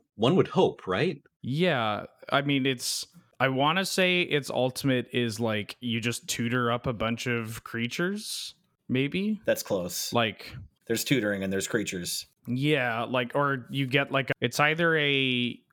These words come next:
Speaker 2: when you get this, you get to tutor up a green, like, some number of green creatures, or you get, this might be the emblem one, where, like,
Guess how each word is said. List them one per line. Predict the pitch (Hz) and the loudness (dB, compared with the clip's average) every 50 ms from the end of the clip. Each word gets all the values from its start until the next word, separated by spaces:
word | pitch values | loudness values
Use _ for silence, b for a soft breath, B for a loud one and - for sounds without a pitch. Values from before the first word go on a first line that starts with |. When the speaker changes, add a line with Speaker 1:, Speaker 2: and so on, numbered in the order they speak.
| _ _ - | _ _ -8
Speaker 2:
when | - 127 135 139 | -2 0 2 2
you | 131 131 120 | 2 2 2
get | 139 135 131 - | 2 0 0 2
this, | 135 127 - - | -2 -2 0 0
you | 135 | 0
get | 123 131 123 | 0 0 0
to | 123 117 | 0 -4
tutor | - - - 135 131 123 123 123 123 | -2 -2 0 0 2 2 2 2 2
up | 117 113 113 _ _ - - | 0 0 -2 _ _ -6 -4
a | 117 107 | -4 -4
green, | 107 104 113 117 117 120 123 117 | -2 -2 -2 0 2 2 0 0
like, | - 113 113 110 - | 0 -2 -4 -2 -2
some | - - 127 120 120 120 120 117 | -2 0 0 2 2 2 2 2
number | 123 120 117 120 117 | 0 0 0 0 -2
of | 110 98 | -2 -2
green | 101 113 117 117 113 | -2 0 0 0 0
creatures, | 104 - 120 117 101 - 117 113 110 104 104 104 - | 0 -2 -4 -4 -2 0 0 0 0 0 -2 -4 -6
or | - - 113 107 110 | -4 -2 -2 0 0
you | 113 110 110 110 | 0 -2 -2 -2
get, | 107 113 110 107 101 - - - - - _ _ _ - | 0 0 0 0 -2 -4 -4 -8 -8 -8 _ _ _ -6
this | - 120 - | -4 -2 2
might | 151 156 160 | 2 2 2
be | 196 | 2
the | 180 196 170 - | 0 0 0 0
emblem | 120 123 131 127 120 117 104 101 | 0 0 0 0 0 0 -2 0
one, | 101 101 95 92 - - 120 113 131 131 | -2 -2 -2 -2 -4 -4 -6 -6 -4 -2
where, | 123 120 123 | 0 0 2
like, | 117 113 113 113 - | 2 0 -2 -4 -6